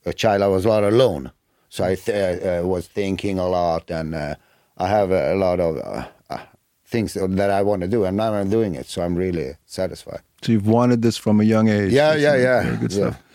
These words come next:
Speaker 2: Uh, but you took a little sidestep along the way.
Speaker 1: Yeah, yeah, yeah.
Speaker 2: And, uh, I mean, and we talk about little sidestep, maybe we should say a very big sidestep. You were
Speaker 1: Yeah, you
Speaker 2: part
Speaker 1: can
Speaker 2: of
Speaker 1: say that.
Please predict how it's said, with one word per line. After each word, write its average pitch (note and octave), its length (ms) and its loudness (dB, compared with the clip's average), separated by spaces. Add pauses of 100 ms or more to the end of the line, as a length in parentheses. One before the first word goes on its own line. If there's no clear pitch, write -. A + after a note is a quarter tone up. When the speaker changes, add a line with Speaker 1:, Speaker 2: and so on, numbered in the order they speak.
(200)
Speaker 2:
Uh, C#3+ 320 6
but D3 160 4
you D#3 80 4
took F3+ 180 2
a F#3+ 40 6
little F3+ 180 6
sidestep F3 680 2
along G#2 320 4
the G2 80 4
way. G2 240 4
Speaker 1:
Yeah, A#2+ 280 4
yeah, G#2 280 2
yeah. F#2 180 0
Speaker 2:
And, B2 220 4
uh, A#2+ 420 4
I B2 40 4
mean, A#2+ 600 4
and A#2 120 4
we G#2 60 2
talk A#2+ 180 0
about A2 220 4
little A#2 340 4
sidestep, G2+ 440 0
maybe A2 180 4
we A2+ 100 2
should G#2 140 -4
say A2 160 4
a G2+ 80 4
very A2+ 240 4
big B2 340 0
sidestep. F2+ 580 0
You A2 80 4
were A2 100 6
Speaker 1:
Yeah, - 140 -2
you - 40 -6
Speaker 2:
part C3 220 2
Speaker 1:
can B2+ 80 4
Speaker 2:
of B2 80 2
Speaker 1:
say F#2 140 -2
that. F#2+ 220 -6